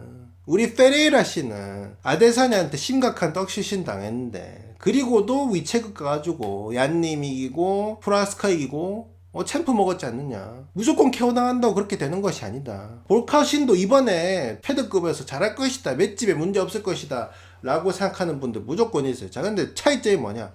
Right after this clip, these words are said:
페레이라 씨는요, 미들급에서 케오를 당하고 라이-, 라이트 헤비급으로 올라갔고요.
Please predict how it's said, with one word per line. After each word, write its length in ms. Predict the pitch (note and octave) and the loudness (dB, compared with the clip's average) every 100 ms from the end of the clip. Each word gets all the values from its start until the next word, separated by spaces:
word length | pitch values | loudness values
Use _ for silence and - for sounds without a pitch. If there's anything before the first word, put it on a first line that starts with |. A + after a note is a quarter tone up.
| - | 0
페레이라 480 | C4+ C4+ C#4+ C#4 G#3+ | 2 4 4 6 4
씨는요, 920 | - D#3+ C3+ C#3 G3 D3+ G#2+ F2+ F2+ | 2 -2 -2 0 2 2 0 -4 -6
미들급에서 680 | C3 C4+ B3 F#3 C#3+ - A#2 | -2 0 2 2 2 -2 -8
케오를 320 | - G3 F3+ | 0 2 2
당하고 380 | B2 G2+ G2 A2 | 0 -4 -4 -6
라이-, 260 | F#2+ E3 - | -6 -6 -8
라이트 320 | A2 D#3+ A3 | -6 -4 -2
헤비급으로 360 | G#3 - A2 G#2 | -4 -6 -8 -8
올라갔고요. 600 | F3 A#3 C#3+ F#2 G2 | -6 -6 -6 -10 -16